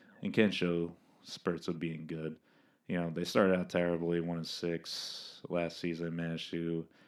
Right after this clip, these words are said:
go on a five-game winning streak to make his bowls appearance. This included a blowout win against, you know,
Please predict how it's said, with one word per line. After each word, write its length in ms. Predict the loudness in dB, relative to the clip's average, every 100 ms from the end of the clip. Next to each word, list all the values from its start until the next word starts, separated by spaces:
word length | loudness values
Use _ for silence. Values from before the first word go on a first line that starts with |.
| _ -2
go 80 | 0
on 80 |
a 40 | 0
five-game 540 | 2 4 4 2 2
winning 280 | 2 0 0
streak 380 | -2 -2 -2 -4
to 100 | -6
make 180 | -6 -6
his 100 | -6
bowls 320 | -4 -2 -2
appearance. 540 | -6 -6 -6 -8 -6
This 200 | -6 -6
included 480 | -6 0 4 4 2 -8 _ _ _ _ -12
a 40 |
blowout 400 | -2 2 2 0
win 120 | -2
against, 580 | -2 -4 -8 -10 -12 -8
you 100 | -6
know, 140 | -6